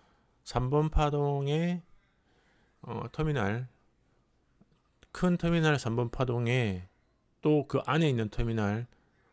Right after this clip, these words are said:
오 번 파동은 마찬가지로 확장형 삼각형으로 진행됐습니다. 똑같습니다. 똑같고 여기가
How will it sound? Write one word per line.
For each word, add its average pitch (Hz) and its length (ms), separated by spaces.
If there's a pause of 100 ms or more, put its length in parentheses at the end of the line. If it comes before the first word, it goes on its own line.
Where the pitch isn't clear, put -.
(180)
오 104 160
번 151 180
파동은 143 800 (400)
마찬가지로 123 840 (4000)
확장형 165 440
삼각형으로 139 680
진행됐습니다. 101 760
똑같습니다. 117 720
똑같고 143 840
여기가 127 520